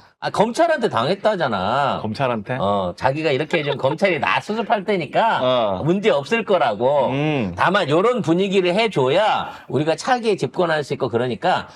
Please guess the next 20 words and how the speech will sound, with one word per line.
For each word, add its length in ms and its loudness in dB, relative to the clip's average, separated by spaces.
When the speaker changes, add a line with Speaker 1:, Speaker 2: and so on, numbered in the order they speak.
Speaker 1:
당신이 680 -2
이걸 300 0
내려도 640 0
Speaker 2:
어. 60 -4
Speaker 1:
우리가, 560 0
아, 300 -4
항고를 400 0
Speaker 2:
항고할 300 2
Speaker 1:
해갖고, 180 0
Speaker 2:
테니까. 540 0
Speaker 1:
어, 80 -4
집어넣을 420 0
Speaker 2:
어. 60 -8
Speaker 1:
거고. 600 2
Speaker 2:
괜찮아. 300 0
Speaker 1:
그러니까, 460 0
아, 220 -2
괜찮아. 480 0
요거는 380 0
그냥 400 -2